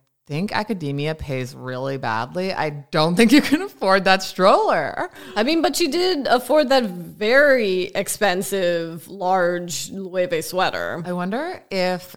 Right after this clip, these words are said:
Speaker 1: she's in credit card debt.
Speaker 2: So we're back with Che, who's watching their own special while smoking weed, which I was like, "Oh no, not back to the comedy concert." But it's all to show Che opening a file from twenty twelve, which it's like,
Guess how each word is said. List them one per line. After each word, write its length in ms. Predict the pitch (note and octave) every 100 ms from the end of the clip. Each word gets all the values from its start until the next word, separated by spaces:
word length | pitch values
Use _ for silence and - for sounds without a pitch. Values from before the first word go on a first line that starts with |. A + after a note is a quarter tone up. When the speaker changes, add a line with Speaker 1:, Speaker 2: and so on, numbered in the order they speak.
| _
Speaker 1:
she's 640 | - - F3+ D#3 D3+ D3+ -
in 140 | E3
credit 260 | C#3 C#3 D3
card 180 | A#2+ A2
debt. 280 | - G1+ - _
Speaker 2:
So 560 | - C4 B3 A#3 - - _ A#3+
we're 160 | G3+ A#3+
back 360 | A3+ A#3 C#4
with 160 | E4 D4
Che, 480 | - G3 F#3 F#3 G3+
who's 340 | G#3 F#3+ F#3
watching 480 | F3 G3 A3 C4+ B3+
their 200 | A3+ -
own 280 | A3 C4 C#4+
special 580 | - A3 G#3+ G#3 G#3 G3
while 180 | G3
smoking 600 | F#3+ G3+ G3+ G3+ G#3 F#3
weed, 420 | F#3+ G3 D3 C#3+ -
which 160 | F#3
I 120 | G3+
was 100 | F#3+
like, 200 | F#3+ F3 -
"Oh 160 | G3+
no, 240 | F3+ D#3+ D3
not 240 | G3+ A3+
back 220 | A3+ G#3+
to 100 | -
the 80 | G3
comedy 400 | - F#3+ F#3 D#3+
concert." 720 | - F#3+ E3 E3 D#3+ A2 - - _ _ _
But 120 | B3
it's 180 | C4 B3+ -
all 320 | G#3+ B3+ C4+ C4+
to 440 | - G#3 G3+ G3 -
show 840 | - G#3+ G3 F#3+ F#3+ F#3 E3+ - _ _
Che 360 | - A3 G3+ F#3
opening 480 | G#3 G3+ A3 G#3 F#3+
a 100 | G3+
file 400 | G3 G#3+ G#3 A#3+
from 320 | A#3+ A#3 A3 G3
twenty 380 | - G#3+ A3+
twelve, 400 | A3 G#3 F#3 F3+
which 200 | E3+ F#3+
it's 160 | F#3+ -
like, 360 | G#3+ G#3 -